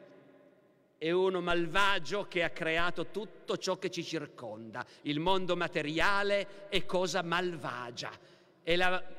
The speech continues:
il dovere dell'umanità è di riscattarsi, di cancellare i corpi e pensare soltanto all'anima. La Chiesa medievale non ha mai insegnato cose del genere.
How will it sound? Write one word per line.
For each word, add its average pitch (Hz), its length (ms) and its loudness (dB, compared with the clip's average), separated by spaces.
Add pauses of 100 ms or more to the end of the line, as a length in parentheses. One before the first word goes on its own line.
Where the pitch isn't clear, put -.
(120)
il 196 180 0
dovere 214 400 4
dell'umanità 190 720 0
è 220 80 0
di 180 80 -2
riscattarsi, 175 1040 0 (420)
di 175 160 -4
cancellare 214 920 0
i 151 180 -4
corpi 196 760 0 (140)
e 160 100 -4
pensare 185 380 0
soltanto 185 500 0
all'anima. 120 560 -4 (2250)
La 123 120 -12
Chiesa 175 300 -2
medievale 165 400 2
non 160 100 0
ha 151 80 2
mai 165 160 -2
insegnato 170 480 -6
cose 113 220 -12
del 101 140 -14
genere. 104 420 -18